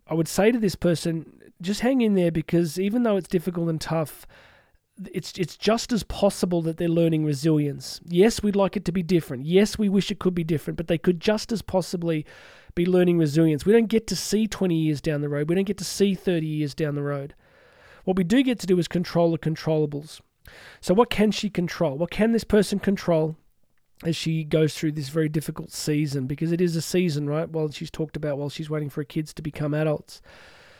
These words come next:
So what you can control is essentially yourself. What you can control is how you show up in the world now. Yes, there are so many parts you cannot control. Yes, that is disempowering. Yes, that is hard.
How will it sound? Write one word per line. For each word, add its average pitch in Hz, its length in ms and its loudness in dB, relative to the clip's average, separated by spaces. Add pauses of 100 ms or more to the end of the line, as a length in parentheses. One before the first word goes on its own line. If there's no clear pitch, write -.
(240)
So - 160 2
what 220 220 4
you 233 80 0
can 240 340 2
control 180 600 4
is 170 180 -2
essentially 165 580 -2
yourself. 156 800 -4 (500)
What 175 220 -2
you 202 80 -2
can 202 320 0
control 180 580 0
is 156 120 -4
how 156 140 -2
you 160 340 0
show 170 360 0
up 160 320 -8
in 156 220 -2
the 151 200 2
world 147 520 0
now. 143 640 -4 (760)
Yes, 180 360 0
there 190 160 2
are 180 100 2
so 214 240 4
many 220 180 4
parts 185 440 -2
you 180 60 -6
cannot 175 420 -4
control. 156 500 -2
Yes, 180 380 2
that 185 160 4
is 165 100 0
disempowering. 160 800 -2
Yes, 175 320 0
that 180 160 2
is 165 120 -2
hard. 160 420 0